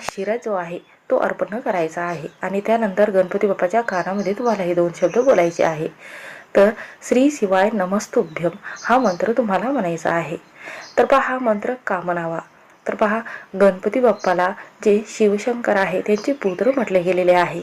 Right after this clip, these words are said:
असं, तर पहा, असं म्हटलं गेलेलं आहे की जेव्हा आपण आईवडिलांची सेवा करत असतो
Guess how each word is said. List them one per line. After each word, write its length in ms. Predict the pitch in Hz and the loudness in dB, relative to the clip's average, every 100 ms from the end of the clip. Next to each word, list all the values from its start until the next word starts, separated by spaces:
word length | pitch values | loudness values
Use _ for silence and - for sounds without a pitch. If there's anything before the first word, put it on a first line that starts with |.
| - | -8
असं, 320 | 185 - - | -10 -10 -4
तर 80 | 240 | -2
पहा, 200 | 233 240 | 0 0
असं 240 | 226 - 208 | 0 0 -2
म्हटलं 280 | 175 220 | -2 0
गेलेलं 280 | 220 196 190 | 0 0 2
आहे 220 | 180 175 175 | 2 2 -2
की 160 | - | -4
जेव्हा 320 | 180 190 202 185 | 0 2 2 2
आपण 300 | 180 175 196 - - - - | -2 -4 -4 -6 -12 -8 0
आईवडिलांची 540 | 180 190 196 196 220 | 2 4 2 2 0
सेवा 320 | 208 190 190 233 | -2 0 0 2
करत 260 | 226 185 | 2 2
असतो 320 | 180 170 185 | 0 0 -2